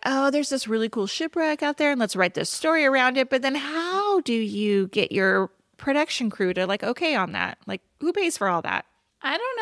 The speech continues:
Speaker 2: know, but I will tell you, no, no expense was spared on the location budget for this movie.
Speaker 1: Mm, for real. Did you know that the two leads are married in real life?
Speaker 2: I did because I wrote about it on our website. Yeah, they eloped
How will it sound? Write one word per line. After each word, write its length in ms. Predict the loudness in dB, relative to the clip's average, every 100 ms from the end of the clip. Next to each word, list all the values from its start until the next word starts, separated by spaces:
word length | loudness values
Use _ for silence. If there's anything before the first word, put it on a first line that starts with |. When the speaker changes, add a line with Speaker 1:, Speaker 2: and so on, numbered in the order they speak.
| -2
Speaker 2:
know, 120 | 2
but 140 | 2
I 120 | 4 2
will 140 | 2
tell 180 | 2 0
you, 180 | 0 0
no, 500 | -2 0 0 0 -4
no 240 | -6 -4
expense 420 | -4 -4 -4 -4 -4
was 160 | -6
spared 380 | -4 -2 0 0
on 100 | 0
the 80 | 0
location 480 | 0 2 2 2 2
budget 280 | 2 2
for 80 | 0
this 200 | -2 -2
movie. 560 | -2 0 0 -4 -6 -8
Speaker 1:
Mm, 200 | -6 -4 -4
for 260 | -2 0 0
real. 520 | 0 -2 -2 -4 -8 -12 _
Did 200 | -2 0
you 200 | 0 0
know 300 | 2 2 2
that 180 | 0 -2
the 100 | -2
two 340 | -2 0 2 2
leads 400 | 2 2 2 2
are 140 | 0 0
married 460 | 0 0 0 0
in 200 | 0 -2
real 220 | -2 -2
life? 760 | -2 -4 -4 0 0 0 -8 -18 -20 _ -10
Speaker 2:
I 40 |
did 220 | -2 -2 0
because 220 | 0 2
I 80 | 2
wrote 200 | 0 2
about 200 | 2 2
it 60 |
on 120 | 0
our 160 | -2 -2
website. 1500 | -2 -2 0 0 -2 0 0 0 -2 -6 -10 -12 -12 -14 -14
Yeah, 280 | -10 -4 -2
they 160 | 0
eloped 800 | 0 2 4 4 2 -6 -8 -10